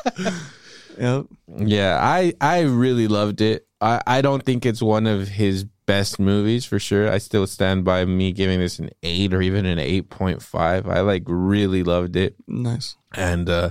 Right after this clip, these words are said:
Speaker 1: even though I don't think it's one of his best movies, I still think it is one of my favorite movies this year. I'm sure it, like, once we make our lists or whatever, it'll be in my top ten, probably top five movies of
Speaker 2: Okay.
Speaker 1: this year.
Speaker 2: For sure.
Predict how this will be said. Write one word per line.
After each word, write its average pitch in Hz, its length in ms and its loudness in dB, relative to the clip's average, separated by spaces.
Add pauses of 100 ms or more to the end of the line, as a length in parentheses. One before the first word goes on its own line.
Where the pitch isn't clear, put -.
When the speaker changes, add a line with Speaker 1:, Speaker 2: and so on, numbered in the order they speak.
(180)
Speaker 1:
even 110 280 2
though 104 120 2
I 104 80 2
don't 104 180 0
think 101 220 -2
it's 95 140 -4
one 98 260 2
of 90 180 0
his 92 220 0
best 90 380 -2
movies, 92 400 -2
I 113 160 2
still 113 500 0
think 104 580 -2
it 110 220 2
is 101 340 2
one 95 280 2
of 95 80 0
my 92 160 0
favorite 92 400 0
movies 90 360 0
this 87 280 -6
year. 95 320 2
I'm 90 180 -2
sure 90 380 0
it, - 580 -4
like, 90 120 -4
once 95 340 -2
we 95 80 0
make 90 240 0
our 80 160 0
lists 87 340 -4
or 87 60 2
whatever, 80 340 -2
it'll 85 180 0
be 85 300 -2
in 80 140 -4
my 78 140 -4
top 80 340 -4
ten, 87 240 -2
probably 85 380 -4
top 78 300 -4
five 85 560 -4
movies 76 460 -6
of 123 60 0
Speaker 2:
Okay. - 180 -6
Speaker 1:
this - 260 -8
year. 120 220 -12
Speaker 2:
For - 180 -8
sure. 151 200 -12